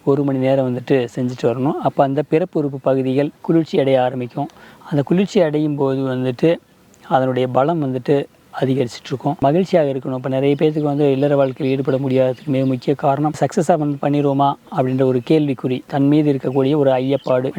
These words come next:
டவுட் வந்துட்டு இருந்துச்சு அப்படின்னு சொன்னாக்கோ முழுமையா வந்துட்டு ஈடுபட முடியாது. அது வந்து அன்சக்சஸ்ஃபுல் ஆயிருது. அப்ப சக்ஸஸ்ஃபுல்லா வந்துட்டு இருக்கணும் அப்படின்னு நினைச்சா அது வந்து நம்முடைய சிந்தையிலையும் இருக்கு. அந்த சிந்தை பலமும் வந்துட்டு ஒரு நபருக்கு வந்து மிக முக்கியமான ஒன்றா இருக்கு. அப்போ வந்து இந்த பாசிட்டிவ் ஆட்டிடியூட்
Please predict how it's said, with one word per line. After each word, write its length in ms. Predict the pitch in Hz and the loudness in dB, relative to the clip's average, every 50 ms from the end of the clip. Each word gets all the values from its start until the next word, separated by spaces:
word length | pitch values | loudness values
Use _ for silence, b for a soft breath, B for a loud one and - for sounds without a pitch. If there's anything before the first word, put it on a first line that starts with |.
| 147 | 0
டவுட் 280 | 131 143 156 180 165 - | 2 2 2 0 -2 -4
வந்துட்டு 300 | 160 143 135 139 131 165 | -4 -4 -4 -6 -6 -4
இருந்துச்சு 320 | 151 131 131 135 131 - | -4 -2 -2 -4 -4 -2
அப்படின்னு 320 | 160 135 123 131 131 123 123 - - | -2 -2 0 0 -2 -2 -4 -4 -4
சொன்னாக்கோ 420 | 147 127 123 123 120 - 156 170 - - - | -2 -2 -2 -2 -2 -2 -2 -2 -2 -2 0
முழுமையா 300 | 214 170 180 185 175 156 | 0 2 2 2 0 0
வந்துட்டு 240 | 143 139 135 127 - | 0 -2 -4 -4 -2
ஈடுபட 320 | 147 143 139 131 139 131 127 | 0 0 0 0 -2 -4 -4
முடியாது. 380 | 127 127 127 127 127 123 123 135 | -2 0 2 2 2 2 0 0
அது 140 | 156 165 151 | 2 2 2
வந்து 200 | 151 151 151 151 | 2 2 0 0
அன்சக்சஸ்ஃபுல் 560 | 135 139 - 202 160 - 170 143 - - 156 | -2 -2 -2 -2 -2 -2 -4 -8 -6 -4 0
ஆயிருது. 400 | 147 139 135 139 131 127 127 147 185 | 0 0 0 0 -4 -4 -6 -8 -8
அப்ப 160 | - - - 160 | -8 -6 -4 0
சக்ஸஸ்ஃபுல்லா 580 | 135 160 151 - 220 - - 214 202 208 185 170 | 0 0 0 0 -4 -2 2 2 4 4 2 0
வந்துட்டு 140 | 165 165 175 | -4 -4 -4
இருக்கணும் 320 | 156 147 151 - 175 151 | -4 -4 -4 -4 -4 -4
அப்படின்னு 220 | 135 135 147 143 143 | -2 -2 -4 -4 -4
நினைச்சா 140 | - - | -2 2
அது 160 | 196 175 147 139 | 2 2 2 0
வந்து 160 | 139 151 175 | -2 -2 -2
நம்முடைய 240 | 160 143 135 131 127 - | -2 0 -2 -2 -2 0
சிந்தையிலையும் 440 | 180 170 170 180 165 156 147 147 139 | 0 2 2 2 2 2 2 0 -2
இருக்கு. 320 | 131 131 123 - - - - - | -2 -4 -6 -8 -10 -14 -12 -4
அந்த 200 | - 151 135 131 | -2 0 2 2
சிந்தை 380 | 127 - 165 170 175 185 180 160 | 2 2 2 4 4 4 2 4
பலமும் 400 | 147 143 143 139 147 147 139 135 | 2 0 0 -2 -2 -4 -4 -6
வந்துட்டு 140 | 127 - | -6 -4
ஒரு 160 | 147 143 135 131 | -2 -2 -2 -2
நபருக்கு 340 | 131 131 135 135 135 127 | -2 -2 0 0 0 0
வந்து 180 | 139 131 127 139 | -2 -2 0 0
மிக 240 | 131 131 127 139 139 | -2 0 0 0 0
முக்கியமான 520 | 135 127 123 - 143 139 135 135 147 147 | -2 -2 -2 -2 -2 0 0 0 0 0
ஒன்றா 300 | 135 127 127 123 131 127 | 0 -2 0 0 0 0
இருக்கு. 340 | 127 127 120 - 165 226 415 - - | 0 -2 -4 -4 -6 -6 -6 -4 -6
அப்போ 200 | 165 135 - 151 | -8 -4 -2 -2
வந்து 200 | 135 135 139 170 | -2 0 0 0
இந்த 140 | 160 139 127 - | 0 0 0 0
பாசிட்டிவ் 480 | - 156 175 - - 165 - 170 160 | 0 0 0 0 -2 -2 0 2 2
ஆட்டிடியூட் 200 | 147 139 139 135 | 4 2 2 -2